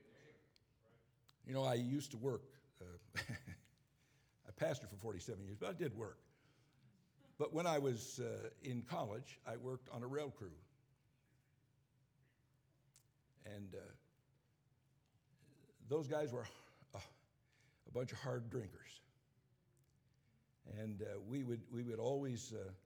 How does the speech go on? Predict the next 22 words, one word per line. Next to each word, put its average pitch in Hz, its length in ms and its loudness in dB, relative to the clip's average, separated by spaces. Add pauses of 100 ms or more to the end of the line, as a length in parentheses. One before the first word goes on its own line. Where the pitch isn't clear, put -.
(840)
stop 160 360 4
on 135 80 8
the 131 60 6
way 139 180 6
back 135 300 6
to 120 80 0
the 110 80 -4
rail 135 240 2
yard 104 420 0
after 104 220 -4
a 104 40 -4
day's 101 280 -4
work 117 240 -4
in 101 60 -8
the 92 60 -8
hot 104 220 -6
sun, 127 320 -2
and 104 140 -2
they 117 100 0
would 107 180 -4
get 113 140 -2 (500)
beer. 170 260 2